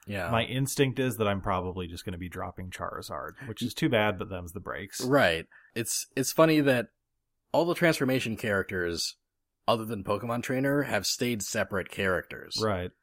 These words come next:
Speaker 1: And I think I have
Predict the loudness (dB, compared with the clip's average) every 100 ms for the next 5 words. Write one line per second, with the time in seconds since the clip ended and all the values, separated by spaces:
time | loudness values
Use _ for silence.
0 | _ _ _ 4 4 4 2 -4 -10 _
1 | _ 2 2 2 -4 -6 0 0 0 -4
2 | -12 _ 2 2 2 4 4 4 2 -2
3 | -12